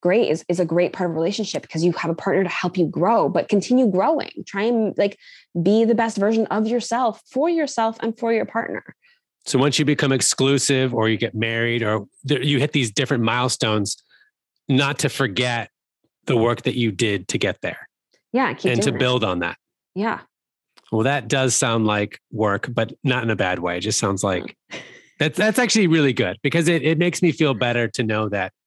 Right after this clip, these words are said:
Speaker 2: that it's not just one and done, that it's, it's an ongoing thing, just like your own mental health is sort of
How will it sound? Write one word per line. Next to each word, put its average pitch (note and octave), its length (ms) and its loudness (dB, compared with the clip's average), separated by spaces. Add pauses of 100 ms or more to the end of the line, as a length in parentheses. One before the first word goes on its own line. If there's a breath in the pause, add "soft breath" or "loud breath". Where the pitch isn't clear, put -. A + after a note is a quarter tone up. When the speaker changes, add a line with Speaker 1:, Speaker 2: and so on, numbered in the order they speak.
(560)
Speaker 2:
that G#2+ 320 -2
it's A#2 200 -2
not A2 220 0
just - 520 -4 (440)
one A2+ 380 0
and G2+ 180 0
done, F2 280 -2
that G#2 120 -2
it's, A#2 180 -2
it's C3 220 -2
an C3+ 160 0
ongoing C3 600 2
thing, G#2+ 160 -2
just A#2+ 180 0
like C3 160 -2
your B2+ 160 2
own A#2+ 240 2
mental A2+ 300 -2
health G#2+ 260 -2
is G2+ 120 -4
sort A2+ 180 0
of - 80 -8